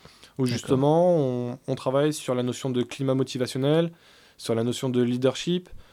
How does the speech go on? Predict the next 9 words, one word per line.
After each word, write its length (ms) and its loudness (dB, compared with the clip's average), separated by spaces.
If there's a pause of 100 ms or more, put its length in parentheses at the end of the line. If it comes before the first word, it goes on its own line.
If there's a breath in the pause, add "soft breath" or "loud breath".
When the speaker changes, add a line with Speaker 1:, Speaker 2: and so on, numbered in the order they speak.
(180 soft breath)
Speaker 1:
euh, 220 2
sur 160 -2
la 540 4
nécessité 840 -2
à 80 6
un 60 4
moment 260 4
donné 320 2
de 400 0